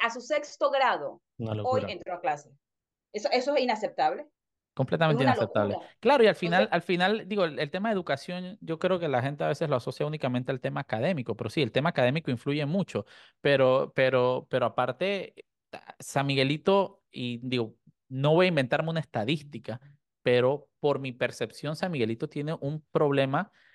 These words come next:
Speaker 3: y muchos lugares de Panamá, un problema de desintegración familiar, que ahí hay otro, otra, otro, otro tema de educación
Speaker 1: Otro
Speaker 3: también.
Speaker 1: déficit.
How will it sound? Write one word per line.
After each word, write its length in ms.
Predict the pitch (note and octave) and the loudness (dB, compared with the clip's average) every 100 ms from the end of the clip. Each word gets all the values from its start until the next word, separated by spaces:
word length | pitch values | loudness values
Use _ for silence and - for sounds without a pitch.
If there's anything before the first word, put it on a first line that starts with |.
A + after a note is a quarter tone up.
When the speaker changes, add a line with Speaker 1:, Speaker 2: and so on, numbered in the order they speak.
| _ - | _ -2
Speaker 3:
y 80 | B2 | 2
muchos 280 | G#3 A#3 D#3+ | 2 4 4
lugares 260 | B2+ C3 | 4 4
de 60 | C3 | 0
Panamá, 400 | A#2+ G2+ G#2 C3 | -2 -2 -2 -2
un 140 | C#3+ | -4
problema 380 | F3 F3 E3+ F#3+ | -2 0 0 0
de 60 | F3+ | 0
desintegración 680 | - A#2+ A#2+ A2 G#2 C#3 C#3 | -2 -6 -4 -4 -6 -10 -6
familiar, 720 | E3+ C#3+ G#2 G2 G#2+ E2+ - | -2 -2 -2 -2 -4 -4 -6
que 80 | A#2 | -2
ahí 100 | C3+ | 2
hay 120 | D3+ | 4
otro, 240 | D#3+ F3 D#3 | 2 0 0
otra, 460 | D3 D#3 D#3+ D#3 - | 0 2 2 2 0
otro, 480 | C3+ D#3 D3+ C#3 C3 | -2 0 0 0 -2
otro 240 | C3 D3+ | -6 -6
tema 280 | - D3 D3 | -6 -4 -4
de 120 | C#3+ A#2 | -6 -6
educación 640 | G#2 G#2+ - G2 - A#2+ | -6 -6 -6 -8 -2 0
Speaker 1:
Otro 140 | A#2+ A#2+ | 2 0
Speaker 3:
también. 200 | A#2+ A#2 | -2 -4
Speaker 1:
déficit. 340 | F3 - | -6 -16